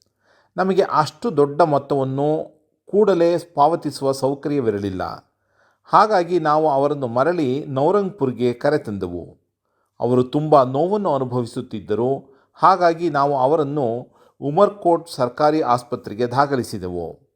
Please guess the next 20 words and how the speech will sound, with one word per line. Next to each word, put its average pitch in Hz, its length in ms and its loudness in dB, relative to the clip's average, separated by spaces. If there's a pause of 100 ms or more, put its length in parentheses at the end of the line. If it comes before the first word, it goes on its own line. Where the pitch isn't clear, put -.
(680)
ನಾನು 196 300 4
ನಿರಂತರವಾಗಿ 175 920 2
ನನ್ನ 151 260 0
ತಂದೆಯವರನ್ನು 143 680 0
ರಕ್ಷಿಸಲು 120 600 -2
ಶ್ರೀ 139 260 -2
ಪರಂಜ್ಯೋತಿ 143 680 0
ಕಲ್ಕಿಯವರನ್ನು 131 720 -2
ಪ್ರಾರ್ಥಿಸುತ್ತಿದ್ದೆ. 95 1160 -6 (800)
ಸಂಜೆ 202 420 4
ಆ 156 160 0 (180)
ಆಸ್ಪತ್ರೆಯ 165 480 -2
ವೈದ್ಯರು 135 480 -2
ನನ್ನ 131 280 -2
ತಂದೆಯವರು 139 600 2
ಸಂಪೂರ್ಣವಾಗಿ 175 880 2
ಆರೋಗ್ಯದಿಂದಿದ್ದಾರೆ 127 1120 0
ಎಂದು 127 260 -4
ನನಗೆ 117 280 -2
ತಿಳಿಸಿದರು. 95 800 -4